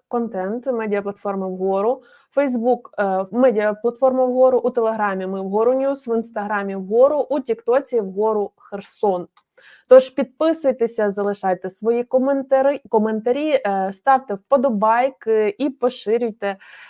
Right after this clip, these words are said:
Завжди раді вашим репостам. Ну і також, як і завжди, нагадую вам про можливість, е, безкоштовно проконсультуватися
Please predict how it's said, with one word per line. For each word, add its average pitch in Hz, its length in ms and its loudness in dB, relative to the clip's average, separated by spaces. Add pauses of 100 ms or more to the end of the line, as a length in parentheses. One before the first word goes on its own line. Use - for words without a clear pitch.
(180)
Завжди 208 440 4
раді 208 560 2
вашим 190 680 -2
репостам. 196 840 0
Ну 285 200 0
і 220 100 -4
також, 233 560 0
як 180 180 -4
і 185 60 -8
завжди, 247 420 2
нагадую 190 440 -6
вам 185 180 -4
про 294 160 -2
можливість, 240 760 -2
е, 208 140 -2
безкоштовно 254 920 -2
проконсультуватися 202 1500 -6